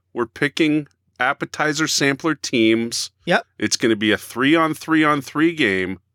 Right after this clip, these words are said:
Speaker 2: Yeah, basically. You get three
Speaker 1: Um,
Speaker 2: choices on your sampler.
Speaker 1: yeah, all right.
Speaker 2: And when it's all
Speaker 1: And,
Speaker 2: said and done,
Speaker 1: and
Speaker 2: who has
Speaker 1: what,
Speaker 2: the best sampler?
Speaker 1: what's the order? Do I always pick first?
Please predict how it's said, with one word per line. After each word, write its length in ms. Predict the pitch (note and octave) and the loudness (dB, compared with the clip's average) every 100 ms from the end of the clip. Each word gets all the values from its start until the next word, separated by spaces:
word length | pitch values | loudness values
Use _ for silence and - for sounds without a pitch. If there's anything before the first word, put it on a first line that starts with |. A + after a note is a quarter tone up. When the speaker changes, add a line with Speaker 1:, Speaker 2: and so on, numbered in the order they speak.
| _ _ _ | _ _ _
Speaker 2:
Yeah, 120 | A#3+ F3+ | 0 2
basically. 380 | F#3+ - C3+ - | 0 0 -8 -6
You 80 | D3+ | -6
get 100 | A#2+ | 0
three 260 | G#2+ G#2 | 2 2
Speaker 1:
Um, 40 | G2+ | 0
Speaker 2:
choices 320 | G#3 G3 G3 | 2 2 2
on 100 | F#3+ | 2
your 100 | G3+ | 0
sampler. 380 | G3 D#3+ D#3 D#3+ | 0 0 2 2
Speaker 1:
yeah, 160 | A#2 - _ A2+ | 2 0 _ 0
all 140 | A#2+ | 4
right. 140 | B2+ B2 | 4 2
Speaker 2:
And 280 | D#3+ C#3 - | 0 -4 -8
when 100 | D3+ | -4
it's 80 | D#3 | 0
all 60 | F3+ | 2
Speaker 1:
And, 80 | B2 | 2
Speaker 2:
said 100 | G#3 | 2
and 100 | F#3+ | 2
done, 220 | E3 F#3 | 0 2
Speaker 1:
and 140 | C3+ C3 | 2 4
Speaker 2:
who 80 | D#3 | 4
has 80 | |
Speaker 1:
what, 80 | D3+ | 4
Speaker 2:
the 60 | D#3+ | 2
best 160 | E3 | 0
sampler? 340 | A3 G#3 C#3+ A#2+ | 0 -2 -4 -6
Speaker 1:
what's 340 | C3 C#3+ C#3+ - | 0 2 2 0
the 200 | F#3 E3 - | 2 2 4
order? 480 | F3 E3 G2 B1+ - _ | 4 4 2 -2 -10 _
Do 160 | A2+ A2+ | 0 4
I 180 | G#2+ A#2 | 4 4
always 240 | B2 C3 | 2 0
pick 280 | - D3 - | 0 -4 -4
first? 600 | - C#3+ F#3 C#4 - - | 0 2 2 0 -6 -10